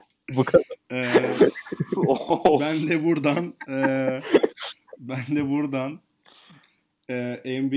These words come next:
Speaker 2: A Oyuncular Birliği Başkanı Chris Paul'a saygılarımı, e, yolluyorum. Kendisine N B A'yi geri döndürdüğü için çok teşekkür ediyorum.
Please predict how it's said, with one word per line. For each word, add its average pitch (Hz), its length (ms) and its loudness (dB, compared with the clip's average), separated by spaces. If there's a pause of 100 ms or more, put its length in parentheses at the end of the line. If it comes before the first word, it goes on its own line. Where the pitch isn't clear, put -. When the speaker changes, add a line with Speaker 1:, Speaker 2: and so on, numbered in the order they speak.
Speaker 2:
A 143 340 -2
Oyuncular 135 560 -2 (100)
Birliği 123 460 -4
Başkanı 120 440 -6
Chris 120 280 -8
Paul'a 131 400 -2
saygılarımı, 131 840 -4 (240)
e, 127 60 -12
yolluyorum. 131 760 -6 (520)
Kendisine 135 800 -4 (320)
N 131 220 -4
B 135 40 -2
A'yi 143 200 0
geri 139 260 -2
döndürdüğü 127 520 -2
için 120 240 -8
çok 135 240 -10
teşekkür 139 420 -6
ediyorum. 139 440 -4